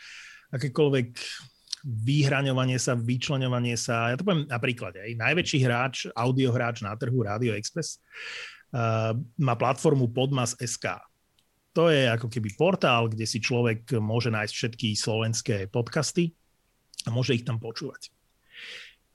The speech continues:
A na jednej strane sa nám nepáči, ako nám, že Zapo zábava v podcastoch, že je, že sú tam tie naše podcasty a rádio si tam predáva predtým reklamu, hej?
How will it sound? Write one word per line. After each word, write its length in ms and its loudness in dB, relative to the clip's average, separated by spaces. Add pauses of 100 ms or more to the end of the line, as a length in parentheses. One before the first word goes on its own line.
(600)
A 480 -2 (1400)
na 540 -2 (100)
jednej 160 6
strane 320 2
sa 160 2
nám 160 2
nepáči, 880 0 (720)
ako 160 -2
nám, 400 2
že 80 -2
Zapo 280 -2
zábava 360 0
v 80 -10
podcastoch, 640 -6
že 240 2
je, 120 4 (360)
že 160 4
sú 80 0
tam 160 4
tie 160 4
naše 240 4
podcasty 720 -2 (160)
a 80 -2
rádio 400 4
si 80 -2
tam 160 0
predáva 400 0
predtým 400 -2
reklamu, 560 -4
hej? 160 -2